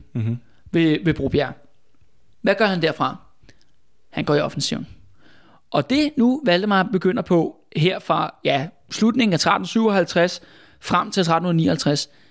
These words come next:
Speaker 2: det er, at han smadrer sine fjender en for en. Først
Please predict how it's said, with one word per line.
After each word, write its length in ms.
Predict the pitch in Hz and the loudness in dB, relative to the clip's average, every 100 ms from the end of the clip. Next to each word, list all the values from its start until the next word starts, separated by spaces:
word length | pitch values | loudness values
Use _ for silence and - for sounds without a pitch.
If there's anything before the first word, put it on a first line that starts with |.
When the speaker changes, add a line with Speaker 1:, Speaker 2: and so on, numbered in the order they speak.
| _ _ | _ _
Speaker 2:
det 80 | 269 233 | 2 2
er, 200 | 208 233 - | 2 -2 -4
at 80 | 240 | -2
han 100 | 226 | 0
smadrer 300 | - 139 143 | 2 2 2
sine 180 | 170 170 | 2 -2
fjender 320 | - 147 143 - - _ - - - | 0 -2 -2 -6 -18 _ -20 -20 -4
en 300 | 196 240 185 - - - | -2 -2 -6 -12 -20 -20
for 180 | - - - | -8 -6 -6
en. 200 | 240 - - - - - - - - - - - - - - - | -8 -12 -20 -20 -20 -20 -20 -20 -20 -20 -20 -20 -20 -20 -20 -4
Først 460 | - 294 - - | 0 0 -2 -10